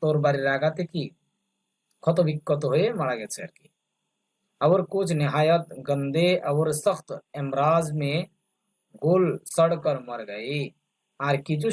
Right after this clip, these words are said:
সংখ্যক অত্যন্ত, আহ, দুর্গন্ধময় এবং কঠিন রোগে আক্রান্ত হয়ে তারা কি মারা গেছে।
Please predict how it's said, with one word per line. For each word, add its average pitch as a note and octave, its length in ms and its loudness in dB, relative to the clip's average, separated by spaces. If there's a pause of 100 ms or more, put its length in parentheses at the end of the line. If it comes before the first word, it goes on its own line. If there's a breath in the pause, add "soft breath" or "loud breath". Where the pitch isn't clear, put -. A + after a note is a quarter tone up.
সংখ্যক A3 360 0 (100)
অত্যন্ত, F#3 420 -2 (680)
আহ, C3 300 -2 (280)
দুর্গন্ধময় D#3+ 840 2 (200)
এবং D3 180 0 (200)
কঠিন F#3 560 0 (340)
রোগে E3+ 320 4 (680)
আক্রান্ত D3+ 500 0
হয়ে D#3+ 280 0 (420)
তারা D3 240 2
কি C3 100 -8 (1000)
মারা C#3+ 280 4
গেছে। - 260 -6